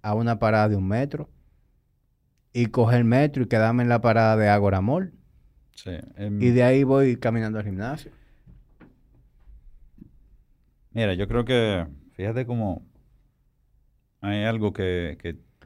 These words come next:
Speaker 2: está muy bien que hizo este gobierno. Eh, digo, no, este y el anterior. Eh, el metro, que es popular y se usa,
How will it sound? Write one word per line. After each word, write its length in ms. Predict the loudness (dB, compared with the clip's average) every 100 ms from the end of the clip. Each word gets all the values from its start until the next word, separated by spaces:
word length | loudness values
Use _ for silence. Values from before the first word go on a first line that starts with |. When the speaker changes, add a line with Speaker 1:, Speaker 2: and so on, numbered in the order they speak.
| _ _
Speaker 2:
está 160 | -8 -4
muy 140 | -2
bien 180 | -2 -2
que 80 | -4
hizo 140 | -8
este 120 | -8
gobierno. 560 | -8 -8 -10 -10 -12 -16 _ _ _ _
Eh, 340 | -10 -8 -6 -8 -12 -10
digo, 180 | -8 -8
no, 320 | -6 -6 -8 -16 _ _ _ _ _ _ _
este 240 | -10 -4 0
y 40 |
el 100 | 0
anterior. 540 | -2 -6 -6 -6 -8 -14 _ _ _ _ _ _ _ _ _ _ _
Eh, 520 | -8 -4 -2 -4 -6 -10 -16 _ _ _ _ _ _ _ _ _ _ _ _ _ _ _ _ _ _ _
el 160 | -2 2
metro, 500 | 2 2 0 -8 -12 -12 -12 -14 -20 _ _ _ _ _ _ _ _ _ _
que 300 | -6 -2 -2
es 200 | -4 -10
popular 480 | -10 -10 -8 -12 -14 _ _ _ _ _ _ _ _
y 160 | -16 -14
se 160 | -10
usa, 340 | -10 -10 -14